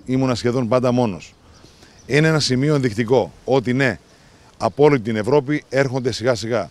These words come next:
Προς το παρόν θέλω να σας θυμίσω ότι οι επισκέπτες έρχονται στο Ελευθέριος Βενιζέλος και στη Θεσσαλονίκη και από πρώτη Ιουλίου στα περιφερειακά αεροδρόμια και με τσάρτερ.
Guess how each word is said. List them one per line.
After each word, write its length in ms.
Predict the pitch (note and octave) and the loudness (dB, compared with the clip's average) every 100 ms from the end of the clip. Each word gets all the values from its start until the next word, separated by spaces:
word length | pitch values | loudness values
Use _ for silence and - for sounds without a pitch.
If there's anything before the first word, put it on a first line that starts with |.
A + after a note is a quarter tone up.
| - | -10
Προς 180 | A#2+ A2+ | -8 -6
το 100 | A#2+ | -2
παρόν 240 | A#2 D3 | 0 0
θέλω 140 | C3+ C#3 | -2 -2
να 60 | |
σας 100 | A2 | -4
θυμίσω 360 | G2+ A#2+ C#3 C3+ | -6 -6 -4 -4
ότι 140 | B2 | -2
οι 40 | A#2 | -4
επισκέπτες 440 | F#2 - A#2+ G#2+ | -4 -4 -4 -2
έρχονται 380 | C3 A2+ G2 F2 - - - - - | -4 -4 -6 -8 -12 -20 -20 -20 -20
στο 480 | - B2 A#2 A2 - | -4 2 4 2 0
Ελευθέριος 480 | A2+ A2 C3+ D3 A#2+ | -2 2 4 4 4
Βενιζέλος 460 | B2+ A2 C3+ A#2+ | 0 2 0 0
και 120 | C#3 | -2
στη 120 | B2+ A#2+ | -2 -2
Θεσσαλονίκη 720 | G#2 G#2 G2 G2+ B2 C3+ D#3+ - - - | -6 -6 -4 -4 -4 -4 -8 -10 -16 -2
και 100 | A#2+ | 0
από 140 | A2+ | 0
πρώτη 500 | A#2+ D3+ A#2+ A2+ F#2 | 4 4 4 0 -2
Ιουλίου 380 | G2+ A2+ A2+ D3 | -2 0 2 2
στα 140 | - C3 | 2 2
περιφερειακά 440 | C3 G#2 A#2 A#2+ | 2 0 0 4
αεροδρόμια 460 | C#3+ A#2+ C3 D3+ C3+ | 4 4 2 0 2
και 160 | D3 | 2
με 120 | C#3+ | 2
τσάρτερ. 340 | A#2 G#2+ D2 | 2 0 -2